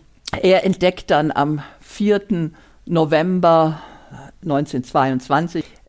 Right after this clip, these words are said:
jene berühmte erste Stufe, äh, im Tal der Könige, vermutet zu Recht,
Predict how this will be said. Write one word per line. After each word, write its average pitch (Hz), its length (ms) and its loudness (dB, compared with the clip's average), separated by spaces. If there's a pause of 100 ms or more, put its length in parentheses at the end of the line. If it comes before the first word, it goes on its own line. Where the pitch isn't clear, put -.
(120)
jene 160 380 -2
berühmte 180 760 0 (360)
erste 160 600 0 (100)
Stufe, 226 800 -2 (380)
äh, - 280 -6
im 185 300 -4
Tal 165 480 2
der 160 180 -2
Könige, 190 760 0 (340)
vermutet 233 720 4
zu - 340 -4
Recht, - 560 -2